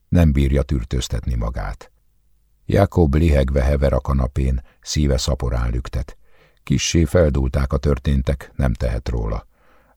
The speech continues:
Ari anyja közben sietve letörölgeti magát, majd kezeit a lába közé téve két ujját feldugja magának.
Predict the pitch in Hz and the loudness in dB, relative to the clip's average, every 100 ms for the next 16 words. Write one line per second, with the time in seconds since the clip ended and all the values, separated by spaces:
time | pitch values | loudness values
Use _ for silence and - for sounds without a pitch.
0 | _ 82 80 76 - 76 76 65 69 67 | _ 4 4 4 2 2 2 2 -2 0
1 | 71 71 - 85 69 - 67 67 67 64 | 2 0 0 0 0 0 0 0 0 0
2 | 65 64 64 71 65 65 62 62 - _ | 0 -2 0 0 0 0 -2 -4 -10 _
3 | _ 95 101 - 95 87 82 82 85 85 | _ 2 2 2 0 0 2 2 2 2
4 | 71 76 71 76 71 78 73 73 - 82 | 0 0 0 -2 0 0 2 0 0 -2
5 | 78 - 73 71 67 69 73 65 65 62 | -2 -2 -2 0 0 -2 -2 0 0 0
6 | 67 64 60 62 60 - | 0 0 0 -2 -4 -6